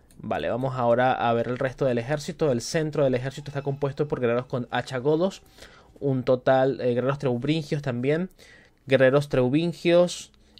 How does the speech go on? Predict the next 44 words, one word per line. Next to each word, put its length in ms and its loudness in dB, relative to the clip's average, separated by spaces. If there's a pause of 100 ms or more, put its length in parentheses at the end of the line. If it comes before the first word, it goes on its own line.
(120)
y 360 -2
guerreros 480 2
con 240 -2
hacha 260 -2
godos. 440 2
En 100 -2
el 100 -4
fondo 220 -4
tenemos 320 -4
maestros 320 -6
ger-, 280 -4
ah, 140 -12 (280)
lanceros 580 0
germánicos, 720 -2 (400)
partida 480 2
germánica, 800 -2 (100)
caballería 480 0
taifala, 640 2
lanceros 500 -4
godos, 420 0 (360)
lanceros 640 0
godos, 440 0 (400)
dos 220 2
unidades 340 2
de 120 2
lanceros 680 0
de 140 2
leva 340 4
y 80 -2
una, 380 0
bueno, 240 -2
una 180 2
de 80 4
lanceros 320 0
de 100 4
leva 320 4
y 140 -4
una 160 0
de 100 2
partida 400 -2
germánica 600 0
y 160 -2
la 140 0
caballería 540 0